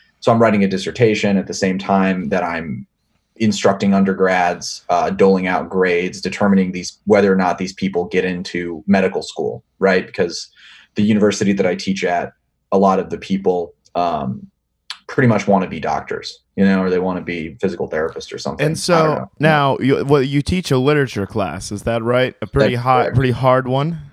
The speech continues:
Speaker 2: Hard literature?
Speaker 1: Oh, I, I make it as difficult as humanly possible. Yeah, that's right.
Speaker 2: I would hope so. Um, I've never been a big reader myself. I remember the days back whenever we were, uh, living together, uh, and you would be busting out writings, um, over the course of a
Speaker 1: <laughs>
Speaker 2: week without any sleep.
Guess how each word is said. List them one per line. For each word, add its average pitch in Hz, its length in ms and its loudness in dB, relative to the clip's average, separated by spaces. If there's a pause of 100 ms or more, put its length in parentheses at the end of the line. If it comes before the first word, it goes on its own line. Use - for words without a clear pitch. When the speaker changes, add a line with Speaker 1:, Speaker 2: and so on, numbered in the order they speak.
Speaker 2:
Hard 120 340 0
literature? 123 400 0
Speaker 1:
Oh, 139 200 8
I, 139 300 4
I 139 140 4
make 135 260 4
it 135 100 6
as 101 140 0
difficult 113 420 2
as 92 100 -4
humanly 101 320 2
possible. 85 480 0
Yeah, 95 100 2
that's 78 160 -4
right. 87 140 0
Speaker 2:
I 107 100 0
would 107 120 0
hope 117 200 0
so. 101 580 -2
Um, 95 460 -2
I've 113 140 -2
never 123 180 -4
been 117 100 -2
a 110 60 -2
big 107 160 -2
reader 104 340 -2
myself. 101 520 -2
I 104 100 0
remember 120 280 -2
the 110 120 -6
days 107 520 -6 (600)
back 120 280 2
whenever 117 300 0
we 113 140 0
were, 107 240 2
uh, 104 100 2
living 110 300 0
together, 98 520 0
uh, 98 200 0
and 101 120 -2
you 101 60 0
would 98 80 -4
be 107 100 -2
busting 107 460 -4
out 98 280 -6 (600)
writings, 104 800 -2
um, 95 460 -2
over 107 200 0
the 104 140 -4
course 107 260 -2
of 101 120 -10
a 95 40 -2
Speaker 1:
<laughs> - 20 -2
Speaker 2:
week 101 260 -4
without 98 300 -2
any 92 140 -6
sleep. 95 500 -8